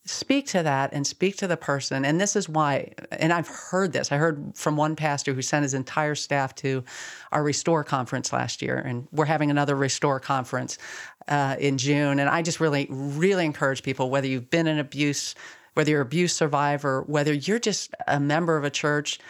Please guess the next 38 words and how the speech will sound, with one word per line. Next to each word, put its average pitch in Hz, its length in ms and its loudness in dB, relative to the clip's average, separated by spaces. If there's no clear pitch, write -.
whether 160 220 4
in 139 120 0
leadership 196 580 0
or 143 220 0
lay, 151 440 2
lay 151 260 0
member, 143 420 0
if 147 540 0
you 175 380 0
just 185 240 -4
want 147 440 0
to - 200 -4
be 131 160 0
helpful 123 640 -2
to 147 180 2
these 127 260 0
survivors 139 440 0
that - 120 -6
come 139 220 0
in, 135 80 -2
'cause 156 120 -4
there 156 80 0
are 131 40 -2
so 175 500 0
many 151 300 2
refugees 127 560 0
out 135 140 -2
there 139 120 0
right 143 220 -2
now, 123 260 0
spiritually 135 440 0
speaking, 127 460 -2
who 135 120 0
are 139 80 2
coming 147 320 -2
into 139 180 -2
your 131 100 -2
churches. 135 540 -6